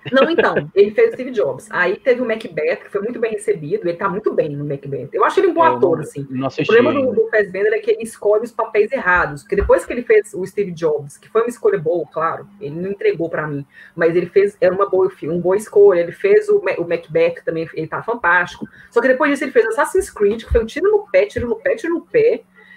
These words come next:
Speaker 1: Aí ele fez A Luz Entre os Oceanos, que é do Derek Cianfrance,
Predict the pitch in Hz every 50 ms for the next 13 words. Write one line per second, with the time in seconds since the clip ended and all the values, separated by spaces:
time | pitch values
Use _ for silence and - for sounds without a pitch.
0 | - _ _ _ _ _ - 185 202 208 233 254 254 254 - - - 240 226 220
1 | 220 214 214 202 - - 202 214 208 214 240 302 330 311 294 254 269 247 226 226
2 | 226 226 - 190 165 160 175 202 226 254 247 - - - - - - 190 180 170
3 | 160 165 175 175 190 185 - - 196 175 170 170 - - 165 160 170 214 233 -
4 | - - -